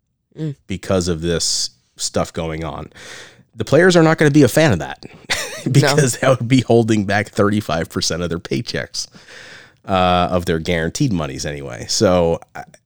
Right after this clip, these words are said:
Speaker 2: I could see a little bit of a, a rift and a battle going on there if they really try to push for that. Um, I know I wouldn't be a fan of that either. So
Speaker 1: No.
Speaker 2: we'll see how that plays out over the next couple of weeks, as training camps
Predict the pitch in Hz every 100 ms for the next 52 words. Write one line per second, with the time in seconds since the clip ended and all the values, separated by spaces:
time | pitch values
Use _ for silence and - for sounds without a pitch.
0 | - - - - - 107 - 101 - 107
1 | 95 104 113 113 104 90 87 - 90 78
2 | 95 120 - 82 78 80 85 95 92 95
3 | 92 95 95 90 95 107 80 82 101 92
4 | 110 82 - 107 - 104 101 - - _
5 | _ _ _ _ - 90 82 80 78 76
6 | - - 82 - 87 110 117 110 107 110
7 | 113 95 87 139 185 233 _ _ _ -
8 | - 101 92 90 87 - 104 - 131 117
9 | 104 - 101 92 85 85 87 87 85 85
10 | - 90 82 85 90 - 85 85 - 131
11 | 151 117 92 85 82 -